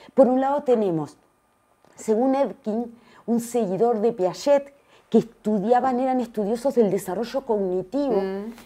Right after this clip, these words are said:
Speaker 1: Edkin lo que decía era que en el adolescente se vuelve a evocar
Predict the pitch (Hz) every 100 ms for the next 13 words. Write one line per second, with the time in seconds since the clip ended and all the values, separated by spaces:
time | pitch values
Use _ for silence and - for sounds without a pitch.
0 | - - - 247 247 277 269 214 220 202
1 | - 240 277 254 233 208 208 202 - 202
2 | 156 - _ - - _ _ 233 240 240
3 | 220 214 220 196 - 302 302 294 302 185
4 | - _ _ _ _ - - - 269 170
5 | 185 294 370 339 247 180 180 170 202 190
6 | 208 190 - 269 339